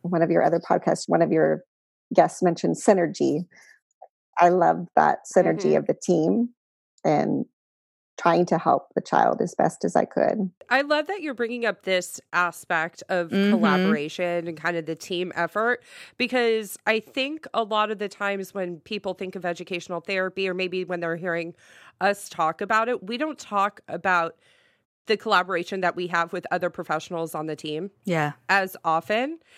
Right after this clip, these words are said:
Speaker 2: And the wonderful thing about being an educational therapist is we operate as the case manager.
Speaker 1: Yeah.
Speaker 2: We're taking information from the parents.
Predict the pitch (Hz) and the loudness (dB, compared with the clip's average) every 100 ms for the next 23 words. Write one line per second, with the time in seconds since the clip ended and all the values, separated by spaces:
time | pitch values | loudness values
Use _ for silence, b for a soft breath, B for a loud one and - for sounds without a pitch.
0 | b b - 233 220 196 - 220 214 208 | b b -2 0 0 -8 -12 -6 -4 -2
1 | 185 - _ _ 196 240 247 240 220 226 | -4 -6 _ _ -2 -2 -2 -4 -2 -2
2 | 214 196 185 202 190 185 180 180 180 - | 0 0 0 -4 -4 -4 -4 -6 -6 -4
3 | 185 269 302 - 185 185 185 185 208 - | -4 0 0 -2 -4 -6 -8 -6 -6 -2
4 | 180 185 190 180 165 - 175 - 165 185 | -2 -2 -4 -4 -4 -2 -4 -6 -6 -6
5 | 180 165 139 139 127 147 _ - 165 - | -6 -8 -10 -12 -16 -20 _ 4 6 6
6 | 175 b b b - 196 190 180 170 - | 0 b b b -6 -2 0 0 -2 -6
7 | _ _ _ - 208 196 190 180 196 180 | _ _ _ -12 -10 -6 -4 -4 -4 -6
8 | 165 160 160 156 214 214 202 196 - | -6 -10 -10 -10 -4 -4 -4 -6 -16